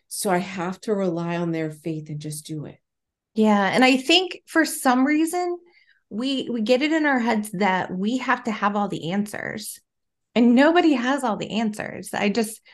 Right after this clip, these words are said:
Speaker 2: why do we feel that way?
Speaker 1: I think we're taught this in school. I think for us, especially us in America,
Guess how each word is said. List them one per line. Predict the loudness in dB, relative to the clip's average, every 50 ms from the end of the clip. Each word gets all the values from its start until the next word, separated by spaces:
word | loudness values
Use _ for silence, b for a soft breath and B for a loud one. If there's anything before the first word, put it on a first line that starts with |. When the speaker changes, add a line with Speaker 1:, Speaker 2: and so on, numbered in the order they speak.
| b b
Speaker 2:
why | b -2 0 0
do | 2 2
we | 2 2 0
feel | 0 -4 -4 -4
that | -4 -6 -10 -10 -10
way? | -10 -10 -10 -10 -10 -12 _ _ _ _ _ _ _ _ _ _ _ _ _ _ _ _ _ _ _ _ _ b b b b b b b b b b _ _ _ _ _ _ _ _ _ _ 0
Speaker 1:
I | 0 0
think | 2 2 0 2 2
we're | 2 2 2 2
taught | -2 -6 -8 -4 -4 -4 -2 0
this | 0 0 2 2 0
in | 0 0
school. | 0 -2 -6 -8 -6 -2 -2 2 4 4 4 4 2 0 -4 -4 -4
I | -4 -4
think | -2 0 -2 -2 -2 -6 -12 -14 -20 -12 0
for | 2 4 4 4 2 0
us, | 2 2 2 2 0 -4 -6 -8 -10 -14 _ _
especially | -4 -4 -4 -4 -8 -2 0 0 0 0 -2 -2 -2 0 0 2
us | 0 0 0 0
in | -2 -2 0
America, | 0 2 2 2 2 2 2 0 -2 -2 -2 -2 0 0 -2 -4